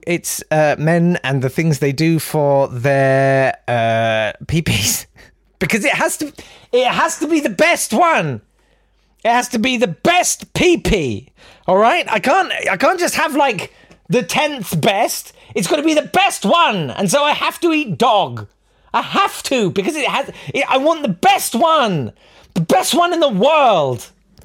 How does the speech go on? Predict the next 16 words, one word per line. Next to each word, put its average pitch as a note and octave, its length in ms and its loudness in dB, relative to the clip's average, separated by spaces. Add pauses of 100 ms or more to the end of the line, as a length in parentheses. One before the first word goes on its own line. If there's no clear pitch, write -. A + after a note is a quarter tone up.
(800)
Oh, D3+ 240 0
men, E3+ 340 2
men, C#3 240 2
men, D3+ 240 2
men, B2 260 2
men, D#3 380 2
men, D3 800 0
men. G1+ 380 -8 (1400)
Funny A3+ 220 0
how, D#3+ 160 2
like, F3 160 2
no G#3+ 240 2
one's G3 240 0
talking G3 340 -2
about, B2+ 800 -4
uh, F#2 580 -4